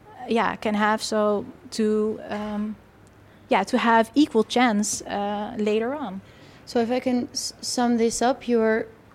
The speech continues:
Speaker 2: proposing a different solution to segregation. So instead of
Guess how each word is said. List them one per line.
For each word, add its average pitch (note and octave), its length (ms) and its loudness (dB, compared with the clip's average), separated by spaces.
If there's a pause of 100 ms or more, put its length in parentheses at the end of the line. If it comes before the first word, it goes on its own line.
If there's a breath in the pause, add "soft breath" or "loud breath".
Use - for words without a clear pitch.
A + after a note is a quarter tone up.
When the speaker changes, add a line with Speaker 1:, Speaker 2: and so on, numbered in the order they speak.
(320)
Speaker 2:
proposing A3+ 760 2
a G3+ 40 -4
different A3+ 420 0
solution A3+ 640 2
to B3+ 160 -4
segregation. C4 800 0
So A3+ 200 -2
instead A3+ 400 4
of A3+ 240 0